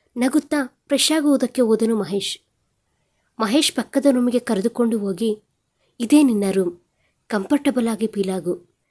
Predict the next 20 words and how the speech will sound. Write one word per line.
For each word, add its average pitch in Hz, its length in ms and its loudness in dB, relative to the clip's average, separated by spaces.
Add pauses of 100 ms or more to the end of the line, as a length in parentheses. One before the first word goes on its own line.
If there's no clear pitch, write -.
(180)
ನಿನ್ನ 277 260 0
ಮನೆಯೇ 285 360 -2
ಅಂತ 226 240 -10
ತಿಳ್ಕೊ" 190 500 -12 (360)
ಎಂದಳು. 180 440 -10 (520)
"ಸರಿ 226 360 -2
ಆಂಟಿ" 185 400 -8 (560)
ಎಂದು 285 220 0
ಸಣ್ಣಗೆ 247 460 -2
ಸ್ಮೈಲ್ 233 340 -4
ಕೊಡುತ್ತಾ 226 360 -6
ತಲೆಯಾಡಿಸಿದಳು 196 1000 -6 (100)
ರಮ್ಯಾ. 180 280 -8 (760)
"ಫ್ರೆಶ್ - 300 -2
ಆಗಿ 220 200 0
ಬಾ" 190 260 -8 (420)
ಎಂದು 202 480 -2 (240)
ರಮ್ಯಾ 254 340 0
ತಲೆಯನ್ನು 247 480 -2
ಸವರಿ 226 440 -4